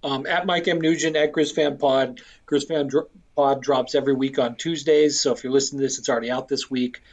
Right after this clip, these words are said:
Uh, great show this week. Uh, Chris, your colors are freaking nonsense.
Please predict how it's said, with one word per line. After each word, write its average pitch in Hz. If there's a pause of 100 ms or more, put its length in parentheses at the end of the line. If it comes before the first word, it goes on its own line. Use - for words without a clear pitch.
(280)
Uh, - (180)
great 151
show 139
this 139
week. 131 (340)
Uh, 113
Chris, -
your 135
colors 139
are 110
freaking 131
nonsense. 107